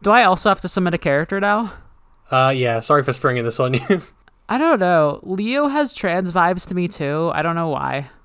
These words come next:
Speaker 2: I, I feel like that just because I also think that Beast Boy has trans vibes, and now I, like,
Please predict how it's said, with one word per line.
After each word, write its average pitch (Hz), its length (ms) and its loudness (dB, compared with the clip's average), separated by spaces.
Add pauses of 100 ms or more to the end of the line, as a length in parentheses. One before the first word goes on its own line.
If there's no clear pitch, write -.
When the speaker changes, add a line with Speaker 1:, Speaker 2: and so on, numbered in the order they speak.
Speaker 2:
I, 165 340 0
I 156 140 -2
feel 180 180 0
like 165 160 -2
that 143 160 0
just 127 140 -4
because 120 200 -4
I 113 100 2
also 110 220 -4
think 120 160 -8
that 107 100 -12
Beast 104 220 -10
Boy 117 160 -4
has 117 160 -4
trans 120 280 -6
vibes, 120 540 -4
and 117 140 -8
now 113 200 -4
I, 110 160 -2
like, 104 500 -12